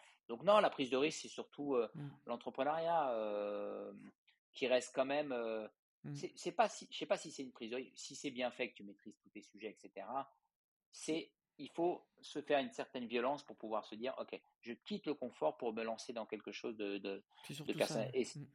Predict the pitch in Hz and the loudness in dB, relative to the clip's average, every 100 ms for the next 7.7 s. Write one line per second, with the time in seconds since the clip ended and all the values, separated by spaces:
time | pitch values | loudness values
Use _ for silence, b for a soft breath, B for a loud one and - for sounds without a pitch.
0 | B B - 117 117 - 120 139 - 127 | B B 2 4 4 2 0 0 -2 4
1 | 120 95 101 98 98 - 147 - 123 - | 6 6 2 -4 -6 -4 -4 2 2 2
2 | 98 - 92 101 101 101 95 90 _ b | -4 -6 4 6 6 4 2 -8 _ b
3 | _ - - 113 - 117 127 123 113 107 | _ -12 -8 -6 -4 -2 0 2 4 4
4 | 117 147 110 101 101 98 95 98 92 - | 4 0 0 4 4 2 -2 -4 -6 -10
5 | _ - 95 - - 98 - 113 110 104 | _ -8 -8 -6 -8 -8 -4 -2 -2 -4
6 | 110 - 104 107 110 120 _ - 139 - | -4 -6 2 2 2 -2 _ -2 -2 -2
7 | 120 - 131 107 101 123 | -4 -2 -2 -2 -2 2